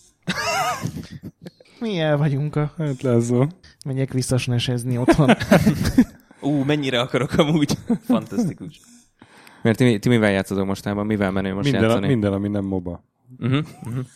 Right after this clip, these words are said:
Speaker 1: Nem,
Speaker 3: Amú-,
Speaker 1: az,
Speaker 3: amúgy
Speaker 1: az
Speaker 3: meg tudom érteni a dolgot,
Speaker 2: Mi, mi,
Speaker 3: és
Speaker 2: mi dühösek vagyunk a mo-, mobákra.
Speaker 3: <laughs>
Speaker 2: Mint a Muppet Show-ból a két öreg ember. Ja, ez nektek lehet, hogy nem mond semmit, hogy Muppet Show.
Speaker 4: Dehogy nem.
Speaker 2: Ja.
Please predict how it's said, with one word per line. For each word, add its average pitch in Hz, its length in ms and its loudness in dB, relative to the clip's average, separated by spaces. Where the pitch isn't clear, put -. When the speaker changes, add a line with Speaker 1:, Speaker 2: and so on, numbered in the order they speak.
Speaker 1:
Nem, 294 120 -2
Speaker 3:
Amú-, 160 140 2
Speaker 1:
az, 180 60 2
Speaker 3:
amúgy 208 160 2
Speaker 1:
az 185 40 -2
Speaker 3:
meg 185 140 -2
tudom 120 160 -6
érteni 110 300 -8
a 107 60 -6
dolgot, 107 360 -2
Speaker 2:
Mi, 123 80 8
mi, 156 60 6
Speaker 3:
és 139 200 4
Speaker 2:
mi 143 140 4
dühösek 127 440 4
vagyunk 104 300 -2
a 107 60 -4
mo-, 101 240 -2
mobákra. 104 500 -2
Speaker 3:
<laughs> 117 380 -10
Speaker 2:
Mint 107 180 -6
a 107 200 4
Muppet 110 400 2
Show-ból 98 420 2
a 127 120 -10
két - 400 -12
öreg 95 280 -2
ember. 98 380 -4
Ja, 113 100 4
ez 113 80 6
nektek 117 320 -2
lehet, - 160 -6
hogy 90 80 -8
nem 90 100 -6
mond 87 140 -6
semmit, 92 240 -8
hogy 95 100 -6
Muppet 95 320 -8
Show. - 160 -12
Speaker 4:
Dehogy 95 300 2
nem. 92 180 0
Speaker 2:
Ja. 117 200 2